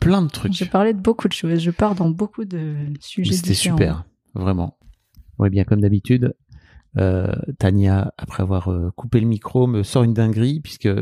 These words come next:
Speaker 1: t'es en train de me dire que tu vas au Vietnam cet été ?
Speaker 2: Euh, non, en avril prochain.
Speaker 1: En avril.
Speaker 2: En avril
Speaker 1: Ok.
Speaker 2: prochain, ouais, c'est prévu. On, on va partir quinze jours au Vietnam, donc c'est mon pays d'origine,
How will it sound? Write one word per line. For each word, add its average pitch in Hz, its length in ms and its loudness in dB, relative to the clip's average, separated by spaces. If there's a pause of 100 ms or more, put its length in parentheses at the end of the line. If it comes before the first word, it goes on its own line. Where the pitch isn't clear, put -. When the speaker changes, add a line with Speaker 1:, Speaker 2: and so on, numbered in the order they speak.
(120)
Speaker 1:
t'es - 80 -6
en 95 100 -4
train - 120 -4
de 117 60 0
me 107 60 0
dire 139 160 2
que 117 80 -8
tu - 160 -8
vas 127 160 2
au 147 80 4
Vietnam 127 360 2
cet - 200 -2
été ? 233 220 -4 (500)
Speaker 2:
Euh, 170 380 0
non, 254 200 2
en 220 100 2
avril 226 300 -2
prochain. 131 260 0
Speaker 1:
En - 40 0
avril. 113 160 -2 (120)
Speaker 2:
En 180 120 -4
avril 190 200 -2
Speaker 1:
Ok. 104 60 -2
Speaker 2:
prochain, 196 420 0
ouais, 170 140 2
c'est - 160 -8
prévu. 185 420 -6
On, 151 440 -4 (500)
on 160 120 -2
va 208 120 -2
partir - 380 -6
quinze 202 180 4
jours 202 200 2
au 175 60 4
Vietnam, 185 380 2
donc 151 160 0
c'est 156 140 -2
mon 156 100 0
pays 190 220 -2
d'origine, 196 560 2